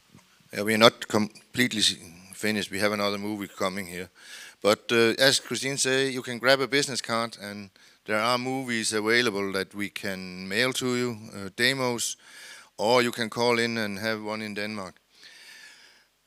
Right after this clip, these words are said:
Well, I'm, uh, such a bad engineer that I had to become, uh, a director, and that's why I don't know much about this. But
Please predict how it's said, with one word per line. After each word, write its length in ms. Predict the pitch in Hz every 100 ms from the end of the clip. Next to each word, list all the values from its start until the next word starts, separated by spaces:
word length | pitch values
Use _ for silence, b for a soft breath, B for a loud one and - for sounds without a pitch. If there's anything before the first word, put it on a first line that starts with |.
| _ _ _ -
Well, 280 | 139 139 131 120
I'm, 280 | 151 156
uh, 180 | 147 139
such 260 | 127 151 147
a 60 |
bad 200 | 131 139
engineer 480 | 135 147 127 113 113
that 160 | 110 104
I 160 | 110
had 160 | 113 120
to 80 | 107
become, 440 | 101 - 113 113
uh, 400 | 107 95 92 92 90 92 98
a 40 |
director, 460 | 98 98 107 117 98
and 100 | 92
that's 140 | 113
why 160 | 123 127
I 80 | 135
don't 220 | 147 151
know 100 | 143
much 240 | 139 143
about 300 | 104 104 101
this. 260 | 113 107 - _ _ _ - - -
But 200 | 120 117